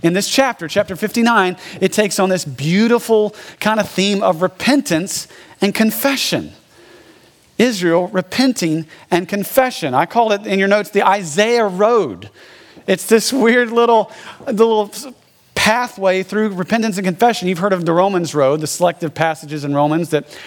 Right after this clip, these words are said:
present a plan of salvation. Well, you've got this beautiful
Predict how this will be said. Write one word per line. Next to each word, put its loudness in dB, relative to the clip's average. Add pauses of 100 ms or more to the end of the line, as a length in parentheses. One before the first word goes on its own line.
(140)
present 0
a -2
plan -2
of -6
salvation. -2
Well, 0 (200)
you've -2
got 0
this -6
beautiful 0